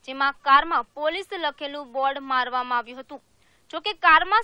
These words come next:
સવાર એક વ્યક્તિ સુરતના અમરોલી પોલીસ મથકમાં એ એસ આઈ તરીકે ફરજ બજાવે છે અને જે રાત્રિના સમયે પરત ફરી રહ્યા હતા, ત્યારે સુરતના કાપોદ્રા પોલીસ મથકની બાજુમાં આવેલ કલાકુંજ સોસાયટીની બહારના રોડ ઉપર એક બાઇક ચાલકને ટક્કર મારી હતી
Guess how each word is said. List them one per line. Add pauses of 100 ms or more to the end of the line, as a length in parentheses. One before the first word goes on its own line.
સવાર
એક
વ્યક્તિ
સુરતના
અમરોલી
પોલીસ
મથકમાં
એ
એસ
આઈ
તરીકે
ફરજ
બજાવે
છે
અને
જે
રાત્રિના
સમયે
પરત
ફરી
રહ્યા
હતા,
ત્યારે
સુરતના
કાપોદ્રા (120)
પોલીસ
મથકની
બાજુમાં
આવેલ (480)
કલાકુંજ
સોસાયટીની
બહારના
રોડ
ઉપર
એક
બાઇક
ચાલકને
ટક્કર
મારી
હતી